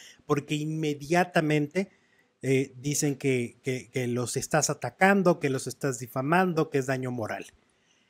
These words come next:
Entonces, yo creo que esto, esto es un gran precedente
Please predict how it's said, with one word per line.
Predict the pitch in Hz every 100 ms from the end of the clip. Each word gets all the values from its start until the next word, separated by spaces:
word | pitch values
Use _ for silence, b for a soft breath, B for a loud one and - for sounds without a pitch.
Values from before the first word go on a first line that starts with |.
| _ _ 151
Entonces, | 160 196 165 - 117 - B B B -
yo | 220 226 -
creo | 226 220 202 180
que | - 143 131
esto, | - - 151 196 - _ _
esto | 151 147 196 202 -
es | 147 -
un | 165 160 175 - _ 185
gran | 147 175 180 202 -
precedente | 208 196 - 151 135 160 180 139 - 95